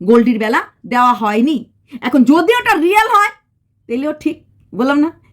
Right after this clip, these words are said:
চিত বি মেরি, পট বি মেরি। যদি এটা ফেক হয়, তাহলে কিন্তু আমার সেই সহকারীকে এটা বলতে সুবিধা হবে কোর্টে দাঁড়িয়ে যে এরা বৈষম্য স্বীকার করে, এরা, আহ, আমাদের মতো ছোট ছোট ক্রিয়েটারদেরকে স্ট্রাইক দেয়,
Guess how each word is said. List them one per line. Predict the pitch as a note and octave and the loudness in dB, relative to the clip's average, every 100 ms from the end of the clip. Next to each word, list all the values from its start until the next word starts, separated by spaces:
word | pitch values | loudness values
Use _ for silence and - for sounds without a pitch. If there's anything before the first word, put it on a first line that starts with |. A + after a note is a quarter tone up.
| - | -4
চিত | G4 G#4 | 0 0
বি | D#4+ G4+ | 0 -2
মেরি, | F#4+ F#4 F#4+ G#4+ - | 0 -2 -2 -4 -4
পট | C#4+ | -2
বি | A#3+ A3+ | 0 0
মেরি। | G3 D#3 - _ - | -2 -6 -10 _ -6
যদি | F3+ D#4+ F4+ | -2 0 0
এটা | F#4+ F4 | -2 -2
ফেক | - D4 B3 | -2 -4 -2
হয়, | C4+ B3+ _ - | -2 -4 _ -6
তাহলে | G3+ A3+ | -2 -2
কিন্তু | A3+ A#3 E4+ A4+ _ - | 0 -2 -2 -6 _ -8
আমার | B3+ F4+ F#4+ | -2 0 -2
সেই | F4+ | -4
সহকারীকে | C#4 A#3+ A#3 A#3 B3 | -2 -2 -2 -4 -4
এটা | A#3 A3 G#3+ - | -4 -4 -6 -6
বলতে | F3+ F4+ F#4 | 0 0 0
সুবিধা | - A#3+ B3+ | 0 0 0
হবে | A3 G3 _ _ - | -2 -6 _ _ -6
কোর্টে | F#4+ G4+ G4 | -2 -2 0
দাঁড়িয়ে | C4+ G3 D#3 - _ _ _ _ - | -2 -2 -8 -14 _ _ _ _ -12
যে | G3+ A#3 | -8 0
এরা | D4 F4 G#4+ - - | 2 2 -2 -8 -8
বৈষম্য | G#3 D4 D4 E4+ D#4+ | -2 0 0 -4 -4
স্বীকার | D#4+ D4+ D4 C4+ | -4 -6 -4 -4
করে, | C4 B3+ A4+ _ _ _ _ - | -2 -4 -6 _ _ _ _ -2
এরা, | D4 F4+ G4 - _ _ | 2 2 2 -2 _ _
আহ, | - G3 F#3+ F#3 F3+ - A#3 | -8 -6 -4 -4 -8 -2 0
আমাদের | E4+ F#4 F4 | 0 0 -6
মতো | E4+ | -6
ছোট | E4+ D#4+ | -6 -6
ছোট | D#4 | -6
ক্রিয়েটারদেরকে | - D4+ D4+ B3 B3+ C4+ | -8 -8 -4 -6 -6 -8
স্ট্রাইক | - B3+ B3 G#3 | -4 -2 0 0
দেয়, | B3+ C#4+ | -2 -2